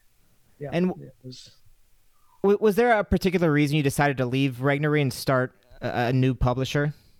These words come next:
Speaker 1: Well, the company was sold, actually. We s-, we, um,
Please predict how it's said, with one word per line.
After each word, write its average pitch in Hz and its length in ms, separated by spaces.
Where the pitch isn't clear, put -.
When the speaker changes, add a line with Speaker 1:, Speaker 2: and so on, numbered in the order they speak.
Speaker 1:
Well, 190 280
the 175 160
company 208 320
was 143 160
sold, 147 360
actually. 123 400
We 139 100
s-, 139 140
we, 143 380
um, 131 280